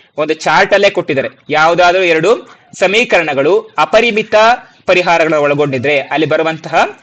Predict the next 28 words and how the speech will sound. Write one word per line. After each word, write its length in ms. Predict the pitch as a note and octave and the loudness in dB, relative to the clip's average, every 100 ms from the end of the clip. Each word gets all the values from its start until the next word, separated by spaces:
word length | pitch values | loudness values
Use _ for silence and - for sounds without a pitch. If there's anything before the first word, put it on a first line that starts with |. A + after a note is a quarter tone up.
| _ _ _ F#3 | _ _ _ -6
ಏನಾಗ್ತಾ 320 | E3+ D3+ D3+ | -4 -4 -4
ಹೋಗುತ್ತೆ? 200 | C#3+ A3 G#3+ | -2 -4 -6
So, 60 | - | -6
ಎಸ್, 160 | D3 - | -8 -6
ಸಾರಿ, 160 | C#3 | -6
ಎಕ್ಸ್ 260 | C3 C3+ - | -6 -6 -6
ಒನ್ 120 | E3 | -4
by 100 | D3+ | -4
ವೈ 80 | C3+ | -2
ಒನ್ 160 | B2 A#2 | -4 -8
ಅಲ್ಲ. 140 | A2 C#3+ G#3 - _ _ _ _ | -6 -6 -6 -12 _ _ _ _
So 160 | - B2 - | -12 -12 -8
ಇಲ್ಲಿ 220 | C3 E3+ G3+ - - | -6 -6 -6 -12 -12
ರಾಂಗ್ 240 | A#2+ A#2 | -10 -10
ಇದೆ. 80 | G#2+ | -12
So 200 | - C3+ | -12 -12
ನಾನು 120 | B2+ | -8
ಇಲ್ಲೇನ್ 220 | C3 D3 | -6 -4
ಮಾಡ್ತಾ 220 | C#3+ B2+ - | -6 -10 -10
ಹೋಗ್ಬೇಕು? 320 | A2+ A#2+ F#3 B3 - _ _ - | -12 -6 -4 -4 -10 _ _ -8
ಬರುವಂತಹ, 640 | B2+ C#3+ E3 E3 F#3 A3+ | -4 -2 -2 -4 -4 -4
so 140 | - D#3 C#3+ | -4 -10 -6
ಎ 200 | C#3+ F3 | -2 0
ಒನ್ 220 | F3 D#3+ | 0 -2
by 120 | E3+ | -4
ಬಿ 100 | C#3 | -4
ಒನ್. 160 | C3+ B2 | -4 -6
So 120 | C3 | -10